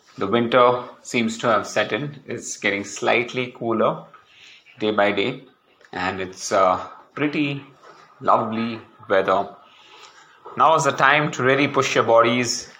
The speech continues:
and get the maximum performance for the next at least four months. You can expect some good workout and improve your endurance. So that's what I believe in.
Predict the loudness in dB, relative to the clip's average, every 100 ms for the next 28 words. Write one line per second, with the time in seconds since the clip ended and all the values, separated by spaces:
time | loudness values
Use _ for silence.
0 | -14 0 2 4 2 -2 -10 -20 -20 _
1 | -20 -6 2 2 2 -8 -18 -20 -20 _
2 | -6 0 0 0 -4 -2 -2 -2 0 -2
3 | -2 -6 -10 -8 -4 -2 -2 -4 -8 -14
4 | -6 -2 -2 0 -2 -4 -6 -2 0 2
5 | 0 -2 -12 -16 -20 -20 -20 _ -6 -2
6 | 0 -2 -4 -10 -10 -6 -2 -2 -2 -18
7 | _ _ _ -20 -12 -4 -4 -4 -12 -4
8 | 0 0 0 -10 -20 _ _ _ _ _
9 | _ _ _ _ -20 -2 0 2 4 2
10 | 0 -10 -18 -20 _ -6 -4 -4 -6 -6
11 | -4 0 0 0 -2 -4 -6 0 0 0
12 | 0 0 -2 -14 -10 -2 -2 -2 -4 0
13 | 0 0